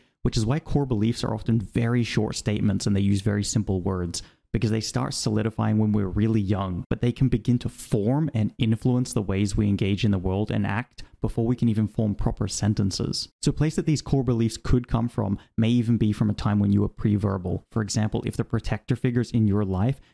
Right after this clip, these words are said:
didn't give the very young you the assurances and reassurances that young you was seeking. And as life goes on, these beliefs tend to do three things. They limit the ability that you have to perform in life because you're constantly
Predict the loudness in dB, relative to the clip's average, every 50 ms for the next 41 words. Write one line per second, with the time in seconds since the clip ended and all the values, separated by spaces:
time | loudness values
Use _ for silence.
0 | _ _ 0 2 2 2 2 0 -2 0 0 -2 -2 0 0 0 0 0 0 2
1 | 2 2 2 2 2 2 2 2 4 4 2 2 2 0 0 0 -2 -4 -2 0
2 | 0 0 0 0 0 -2 -2 0 0 -2 -2 0 2 2 2 2 2 0 -2 -2
3 | -2 0 0 0 0 0 -2 -2 -2 -4 -4 -2 0 2 2 4 2 2 2 2
4 | 2 2 0 -2 -2 -2 -2 -2 -2 -2 -2 -2 -2 -4 -4 -6 _ 0 2 2
5 | 2 2 0 0 -2 -2 -2 0 0 0 2 2 0 0 0 2 2 0 0 0
6 | 0 -2 0 0 0 -2 0 0 0 0 0 0 0 2 2 2 0 -2 -4 -2
7 | 0 0 0 0 -2 -2 -4 -2 -2 -2 -2 -2 -4 -10 -16 _ _ _ -18 -18
8 | _ _ _ 0 0 2 2 2 4 4 4 2 0 0 0 0 2 2 0 0
9 | 0 0 2 0 0 0 -2 -2 0 0 0 2 0 -2 -2 -4 -4 -2 -2 -2
10 | -2 -2 0 0 0 0 0 0 0 0 -2 -2 -2 _ -4 -2 -2 0 0 0
11 | 0 -2 -4 _ -6 -4 -2 0 0 2 2 0 -2 -4 -6 -4 -2 -2 -2 -2
12 | -4